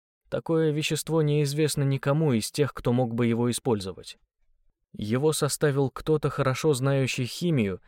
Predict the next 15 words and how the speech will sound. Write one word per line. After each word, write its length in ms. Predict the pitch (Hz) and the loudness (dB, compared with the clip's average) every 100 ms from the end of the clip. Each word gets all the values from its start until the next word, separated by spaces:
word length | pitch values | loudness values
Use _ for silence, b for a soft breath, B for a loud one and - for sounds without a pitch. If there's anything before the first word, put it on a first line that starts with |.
| b | b
и 200 | - 127 | -2 0
имеющий 420 | 131 151 143 - | 2 2 2 0
под 200 | 131 139 | 0 0
рукой 300 | 135 123 135 | 0 0 2
оборудование. 840 | 123 120 131 123 104 98 92 - - _ _ _ _ | 4 4 2 2 0 -4 -8 -12 -20 _ _ _ _
А 140 | - 110 | -8 -4
составляющие 920 | - 120 - 131 165 160 135 - 135 | -2 -2 0 0 4 4 2 0 0
в 80 | 127 | 0
любой 300 | 139 147 139 | 0 2 0
аптеке 380 | - 123 117 113 | 0 -4 0 0
можно 300 | 107 104 104 | 0 0 -4
купить, 340 | 110 107 95 | -4 -6 -4
вот 180 | 113 147 | 0 0
что 200 | - 117 | 0 0
забавно». 560 | 113 110 101 98 - | 0 0 -2 -6 -16